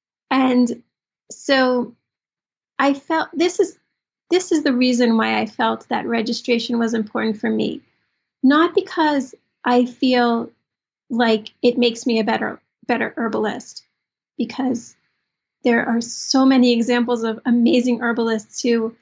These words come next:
aren't even interested in registration, and it's not a requirement in the herbal profession. But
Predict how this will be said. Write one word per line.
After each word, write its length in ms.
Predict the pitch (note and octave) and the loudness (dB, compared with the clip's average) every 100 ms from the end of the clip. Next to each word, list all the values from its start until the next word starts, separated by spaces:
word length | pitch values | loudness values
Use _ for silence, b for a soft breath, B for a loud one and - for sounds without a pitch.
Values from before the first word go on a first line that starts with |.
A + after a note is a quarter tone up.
| _ _ _ _ _ _ _ - | _ _ _ _ _ _ _ -2
aren't 300 | A#3+ A#3+ B3 | 2 0 0
even 360 | C4+ B3+ B3+ A#3 | 0 2 0 0
interested 800 | C4+ C#4 C#4 C4 - A3 G#3 G#3+ - | 2 2 0 -4 -6 -4 -4 -8 -6
in 180 | D#4 A3+ | -2 0
registration, 880 | A3+ A3 G#3 G3+ G#3+ G#3+ G#3 G#3+ A3+ | 0 -2 -4 -8 -4 -4 -4 -4 0
and 160 | A#3+ | 2
it's 160 | B3 C4 | 0 2
not 280 | A#3+ C4 C4+ | 2 4 2
a 60 | |
requirement 680 | A3 G#3+ - G#3 G#3 G#3 G#3+ | 0 -4 -6 -4 -2 -2 -2
in 120 | G#3+ | -4
the 60 | G#3 | -4
herbal 380 | G#3 G#3+ G#3+ G#3 _ _ _ | -4 -2 -4 -6 _ _ _
profession. 720 | A#3 A#3 A3 G#3 G#3+ G#3+ A3 - _ _ _ _ _ _ _ _ _ _ _ _ _ _ - | -4 -2 -2 -4 -6 -6 -8 -12 _ _ _ _ _ _ _ _ _ _ _ _ _ _ -2
But 480 | C4+ C4 A#3 - | 2 2 0 -8